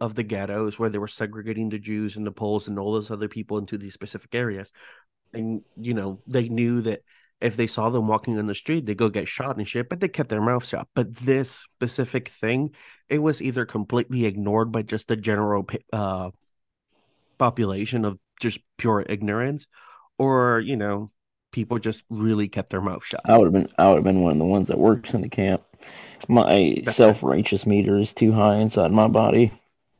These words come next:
Speaker 1: I mean, you wouldn't be able to work in the camp. Your ass will be sent to the
Speaker 2: Oh,
Speaker 1: gas
Speaker 2: yeah.
Speaker 1: chamber.
Speaker 2: Actually, going with my people.
Speaker 1: They see you, they like, "This motherfucker's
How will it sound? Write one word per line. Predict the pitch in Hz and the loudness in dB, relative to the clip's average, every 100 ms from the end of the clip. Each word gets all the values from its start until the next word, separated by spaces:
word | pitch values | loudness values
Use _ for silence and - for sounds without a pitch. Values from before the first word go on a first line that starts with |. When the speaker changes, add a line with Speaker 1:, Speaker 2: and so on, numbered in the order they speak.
| _ _ - | _ _ -8
Speaker 1:
I | |
mean, | 143 135 123 - _ _ 95 | -4 -2 -4 -8 _ _ -10
you | 123 151 | -4 -2
wouldn't | 139 113 104 104 | 0 -2 -4 -6
be | 104 98 | -6 -6
able | 98 98 | -8 -8
to | |
work | 98 107 - | -6 -6 -6
in | 110 | -8
the | 101 | -8
camp. | 120 113 | -10 -8
Your | 107 113 | -8 -6
ass | 107 - | -8 -8
will | 104 | -8
be | 101 | -8
sent | - 101 95 | -8 -8 -8
to | |
the | 98 | -4
Speaker 2:
Oh, | |
Speaker 1:
gas | 104 110 | 2 4
Speaker 2:
yeah. | 101 | 2
Speaker 1:
chamber. | 95 90 92 113 _ _ _ _ 110 | 0 -4 -8 -10 _ _ _ _ 2
Speaker 2:
Actually, | 127 - - 170 - _ _ _ _ _ _ _ _ 90 | 2 4 4 2 -2 _ _ _ _ _ _ _ _ 2
going | 98 113 107 | 4 6 4
with | 104 | 2
my | 87 - | 0 2
people. | 127 120 87 104 - _ _ | 2 2 2 -2 -2 _ _
Speaker 1:
They | 131 135 | -4 -2
see | - 143 | 0 2
you, | 151 127 | 4 4
they | 123 | 4
like, | 131 120 | 2 0
"This | 120 165 165 | 0 -2 0
motherfucker's | 170 165 156 143 123 | -2 -2 -2 -4 -4